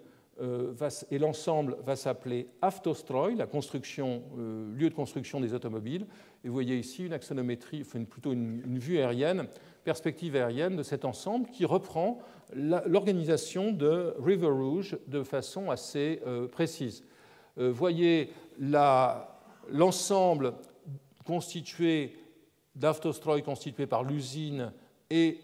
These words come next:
par la ville, qui, elle, est dessinée par des architectes soviétiques choisis après concours. Le projet est mené extrêmement rondement par l'équipe de Kahn, euh, qui envoie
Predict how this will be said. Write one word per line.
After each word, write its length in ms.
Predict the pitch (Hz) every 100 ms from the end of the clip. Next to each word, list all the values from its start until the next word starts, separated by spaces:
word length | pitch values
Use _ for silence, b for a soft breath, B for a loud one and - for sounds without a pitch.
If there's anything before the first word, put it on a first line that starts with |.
| -
par 120 | 135
la 100 | 127
ville, 420 | 120 156 147 127
qui, 180 | - 165
elle, 340 | 202 185 127 -
est 300 | 151 147 131 123
dessinée 480 | 123 131 - 131 135
par 140 | 127
des 160 | 107 107
architectes 500 | 120 - 113 120 117
soviétiques 520 | 123 107 107 - 123
choisis 400 | - 123 113 127
après 240 | 98 - 113
concours. 500 | 147 - 233 247 - B B B B
Le 200 | 131 180
projet 340 | - 196 196
est 40 | 185
mené 220 | 147 143
extrêmement 440 | 143 - 151 151
rondement 480 | 120 131 131 135 151
par 260 | 202 156 131
l'équipe 480 | 131 - 156 135 120
de 80 |
Kahn, 380 | 117 127 139 226 226 B B B B -
euh, 180 | 139 139
qui 260 | 143 185
envoie 680 | 175 165 160 170 165 143 -